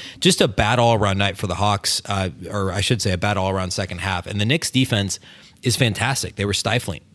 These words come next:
um, and, uh, and now they've got, they're, you know, they're right back in this thing. They, they've recovered, um, from, from that really disappointing game one loss, and we're about to be in, a, in probably what would have been an un-,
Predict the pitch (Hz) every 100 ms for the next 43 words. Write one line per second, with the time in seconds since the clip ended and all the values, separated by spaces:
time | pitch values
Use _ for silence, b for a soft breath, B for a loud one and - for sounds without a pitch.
0 | - 92 92 90 82 - 98 95 95 95
1 | 92 98 98 98 117 110 123 120 113 _
2 | 135 117 117 110 123 117 117 113 123 117
3 | 131 131 - 78 80 92 87 - 92 92
4 | - 104 101 - 113 120 104 90 B B
5 | B - - 98 95 92 90 87 - _
6 | _ _ _ _ - 117 104 98 - 120
7 | 107 98 95 113 101 101 107 - 104 98
8 | 98 98 95 90 101 101 98 92 92 95
9 | 87 117 - 95 92 90 82 87 87 -
10 | 139 110 92 90 85 92 87 95 92 85
11 | 95 92